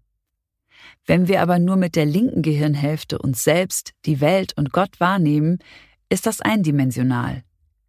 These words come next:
Wir verlieren die Erkenntnisse der rechten Gehirnhälfte, die mehr mit dem Erleben und Erfahren zu tun haben.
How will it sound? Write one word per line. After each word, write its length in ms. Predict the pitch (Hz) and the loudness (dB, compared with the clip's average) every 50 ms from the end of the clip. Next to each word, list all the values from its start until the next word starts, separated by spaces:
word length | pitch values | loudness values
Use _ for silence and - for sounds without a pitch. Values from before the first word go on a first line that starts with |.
| _ _ _ | _ _ _
Wir 140 | - 165 156 | 0 0 2
verlieren 480 | - 175 165 170 185 214 226 233 220 | 2 0 2 2 2 0 0 0 0
die 140 | 190 190 185 | -2 -2 -2
Erkenntnisse 680 | - 151 - - 185 185 196 - - 185 165 - 175 156 | -2 -2 -4 -4 -2 -4 -2 -4 -4 -6 -6 -4 -2 0
der 160 | 156 143 131 | 0 0 0
rechten 340 | 147 170 165 - - - 151 | 0 -2 -4 -4 -4 -2 -2
Gehirnhälfte, 920 | 135 131 135 147 156 170 165 160 156 170 180 170 - - 190 190 190 - _ - - - - - _ - | 0 0 0 0 0 0 0 0 0 0 -2 -2 -4 -6 -6 -6 -6 -8 _ -20 -20 -20 -20 -12 _ 0
die 100 | 190 190 | 2 2
mehr 220 | 190 190 202 220 | 2 2 2 0
mit 180 | 220 214 170 - | -2 -2 -2 -2
dem 140 | 175 180 | 0 0
Erleben 640 | - - 160 156 156 165 185 196 - 202 208 208 - | 0 0 0 0 0 -2 -2 -2 -2 -4 -4 -4 -4
und 160 | - 180 - | -4 -4 -4
Erfahren 500 | - 165 - - 175 170 170 151 143 135 | -4 -4 -4 -2 0 0 0 0 0 -2
zu 160 | 120 - - | -4 -6 -10
tun 340 | 110 - - 143 139 123 123 | -10 -6 -4 -2 -2 -2 -2
haben. 400 | 120 127 127 127 135 135 131 123 | -4 -6 -6 -6 -6 -8 -8 -10